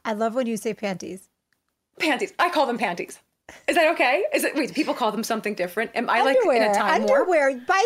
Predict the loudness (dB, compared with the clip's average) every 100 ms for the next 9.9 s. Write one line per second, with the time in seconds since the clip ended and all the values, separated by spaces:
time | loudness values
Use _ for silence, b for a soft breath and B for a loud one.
0 | 2 2 2 2 0 0 2 2 2 0
1 | 0 0 -4 -2 -4 -2 -2 0 0 0
2 | -2 -4 -4 -6 -10 B B B -2 0
3 | 0 0 0 0 -2 0 0 0 0 0
4 | -2 2 0 2 0 0 -2 -2 -2 -2
5 | -2 -2 -4 -10 -14 _ -12 -8 -4 -6
6 | -8 _ _ -20 -8 -6 -4 -2 -2 -4
7 | -6 -2 -2 -2 -4 -2 -4 -4 -4 -4
8 | -4 -2 -2 -4 -4 -2 -2 -2 -4 -4
9 | -4 -8 -6 -8 -6 -6 -4 -4 -6